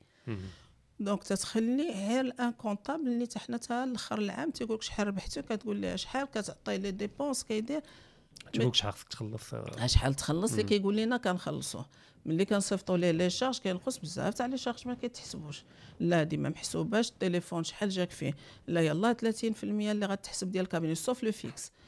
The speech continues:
Speaker 1: مم.
Speaker 2: ثلاثين في المية. لا فواتور عندك فيها الحق الا درتي كريدي ما تفوتش سان ميل،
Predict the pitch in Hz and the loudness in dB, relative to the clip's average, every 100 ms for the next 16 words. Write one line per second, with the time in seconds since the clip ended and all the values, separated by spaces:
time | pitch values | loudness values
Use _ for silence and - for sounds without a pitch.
0 | - 107 98 165 - 214 - 180 151 160 | -6 -2 4 4 4 2 2 0 0 -2
1 | - - - 190 185 202 208 214 185 208 | -12 -10 4 6 6 4 4 2 2 2
2 | 202 - 196 196 202 - 277 - - - | 0 0 2 4 2 2 0 0 -8 -20
3 | - - - - 196 208 202 208 - 208 | -20 -20 -20 -2 4 6 6 4 0 -2
4 | - 202 196 233 269 - 190 196 - 240 | 2 2 4 2 0 0 -2 -2 -4 -4
5 | - - 202 170 131 | -4 0 2 2 0